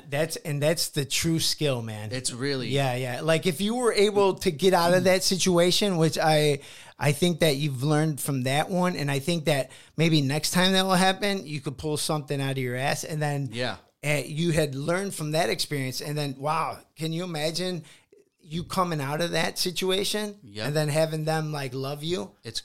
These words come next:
Speaker 1: That's,
Speaker 2: crazy.
Speaker 1: that's skill right there.
Speaker 2: It's crazy. And
Speaker 1: Yeah.
Speaker 2: that's, that,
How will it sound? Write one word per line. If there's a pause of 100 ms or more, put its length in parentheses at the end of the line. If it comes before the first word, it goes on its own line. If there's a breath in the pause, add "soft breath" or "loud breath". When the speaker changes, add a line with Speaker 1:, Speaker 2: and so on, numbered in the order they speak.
(140)
Speaker 1:
That's,
Speaker 2:
crazy.
Speaker 1:
that's
skill
right
there.
Speaker 2:
It's
crazy.
And
Speaker 1:
Yeah.
Speaker 2:
that's, (120)
that,